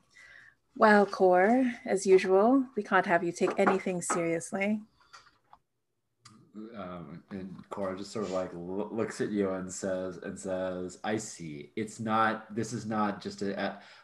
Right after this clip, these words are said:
Speaker 2: a simple, um, this is not just a, a, a, a, as simple as a, as a chance meeting. This is a whole festival. What do you think we'll find when we walk in there?" And she sort of gestures to the,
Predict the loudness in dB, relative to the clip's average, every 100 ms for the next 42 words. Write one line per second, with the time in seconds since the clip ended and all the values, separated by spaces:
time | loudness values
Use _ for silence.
0 | -12 -12 -6 -6 -2 -4 -4 -6 -6 -6
1 | -6 -8 -10 -14 _ _ _ _ _ _
2 | -4 -2 2 2 2 -2 -2 -2 -2 -4
3 | -6 -6 -6 -4 -4 -2 -2 -2 -2 -6
4 | -2 0 0 -2 -2 -2 -4 -8 -6 -8
5 | -8 -12 -6 -4 -4 -8 -8 -6 -4 -6
6 | -10 -8 -6 -6 -4 -2 0 0 -2 -4
7 | -18 _ -20 2 2 2 -4 -6 -4 -4
8 | -4 -2 -2 -2 -4 -4 -6 -4 -4 -4
9 | -8 -12 -12 -12 -10 -10 -8 -10 -10 -12
10 | -12 -8 -8 -6 -4 -4 -4 -6 -6 -8
11 | -8 -8